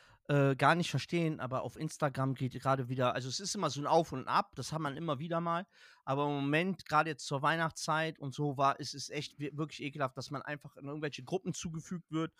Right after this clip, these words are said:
oder halt, äh, in die D Ms geslidet wird von einem Mann, wo dann, äh, Bilder drin sind, ähm, au-, au-, auch die Bilder, die wir zum Beispiel teilen und auch die Storys, die wir teilen,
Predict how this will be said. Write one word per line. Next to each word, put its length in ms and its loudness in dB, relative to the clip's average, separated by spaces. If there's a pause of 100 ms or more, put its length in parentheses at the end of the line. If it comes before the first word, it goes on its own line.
(380)
oder 440 8
halt, 400 6
äh, 320 0
in 380 -6
die 280 -8
D 220 -4
Ms 320 2
geslidet 560 2
wird 140 0
von 320 -2
einem 240 0
Mann, 380 2 (440)
wo 220 2
dann, 340 2
äh, 420 0
Bilder 440 4
drin 300 0
sind, 580 -2
ähm, 320 -2
au-, 80 2
au-, 380 0
auch 280 4
die 160 -2
Bilder, 280 2
die 120 -2
wir 80 2
zum 140 -2
Beispiel 280 -2
teilen 540 4
und 240 -12
auch 220 -6
die 140 -10
Storys, 460 2
die 140 -10
wir 140 -2
teilen, 380 -2